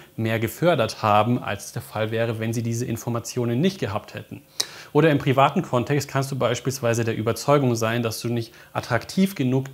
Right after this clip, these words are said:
bist, um eine Partnerin anzuziehen. Und das könnte dafür sorgen, dass du dich unattraktiv verhältst und dadurch deine ursprüngliche Annahme sich tatsächlich bestätigt, nämlich dass du nicht attraktiv genug bist, um irgendjemanden anzuziehen. Und so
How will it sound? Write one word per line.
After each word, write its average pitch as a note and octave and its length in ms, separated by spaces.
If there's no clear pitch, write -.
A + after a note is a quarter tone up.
bist, D3 300
um C#3+ 220
eine D3 120
Partnerin A#2+ 540
anzuziehen. B2 720
Und A#2 100
das D#3+ 140
könnte D#3 200
dafür B2+ 240
sorgen, A2+ 300
dass A2 140
du A2+ 80
dich G#2+ 200
unattraktiv A#2 560
verhältst C3 540
und - 320
dadurch B2+ 500
deine C3 500
ursprüngliche C3+ 640
Annahme A#2 460
sich A2 160
tatsächlich A#2 500
bestätigt, A2 480
nämlich A2+ 240
dass G#2 200
du A2 220
nicht C3 240
attraktiv C3+ 520
genug G#2+ 300
bist, A2+ 260
um A2 200
irgendjemanden G#2+ 760
anzuziehen. A#2+ 680
Und A#2+ 120
so C#3+ 360